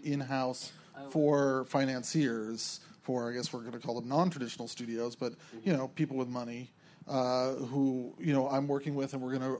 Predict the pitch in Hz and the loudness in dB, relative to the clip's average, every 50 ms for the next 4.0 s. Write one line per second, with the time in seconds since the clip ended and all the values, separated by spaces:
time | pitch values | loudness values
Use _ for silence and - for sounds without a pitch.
0 | - - 131 135 135 131 123 127 131 127 - 127 - - - - 127 123 127 - | -2 -4 -2 -2 0 0 2 2 0 0 -2 -4 -4 -4 -2 -2 -4 -4 -4 -6
1 | - - - 127 123 120 120 - - - 131 131 117 - - - - - - - | -10 -8 -8 -8 -8 -8 -8 -10 -8 -6 -6 -6 -6 -10 -20 -20 -20 -20 -20 -20
2 | _ - - 147 143 131 - - 175 170 156 135 117 113 117 117 123 127 131 - | _ -8 -6 -4 -4 -2 2 2 4 4 2 0 -4 -4 -6 -4 -4 -4 -4 -4
3 | 113 110 113 117 117 - - 113 117 117 113 110 - - 120 113 113 120 117 | -6 -6 -6 -6 -8 -10 -12 -10 -10 -10 -10 -10 -8 -8 -8 -8 -8 -8 -10